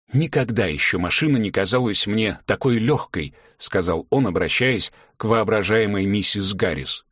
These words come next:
«По-моему, это здешний воздух, он явно идет мне на пользу». Затем он велел ей набраться смелости,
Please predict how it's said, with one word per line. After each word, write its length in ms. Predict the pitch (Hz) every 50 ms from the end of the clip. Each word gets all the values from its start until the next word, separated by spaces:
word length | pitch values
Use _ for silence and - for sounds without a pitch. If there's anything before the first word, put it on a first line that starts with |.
| _ _ _
«По-моему, 420 | 82 85 95 117 143 156 151 151
это 220 | 156 147 - 175
здешний 500 | 151 117 104 143 175 175 - - 160 185
воздух, 580 | 202 196 240 240 170 - - - - - - - -
он 180 | - 123 120
явно 640 | 107 90 80 85 113 139 185 196 185 185 185 185 180
идет 280 | 151 113 165 160 156 -
мне 280 | 110 117 120 143 151
на 120 | 139 143 143
пользу». 500 | 139 131 117 98 82 78 - - 64 - _ _ _ _ _ _ _ _ _ _
Затем 380 | - 92 107 131 139 240 240 208
он 120 | 185 156
велел 380 | 123 104 120 123 165 190 170 151
ей 160 | 117 131 131
набраться 580 | 123 123 107 90 - 98 92 - - - 90 82
смелости, 720 | - - - 82 85 87 92 123 139 - - - 175 170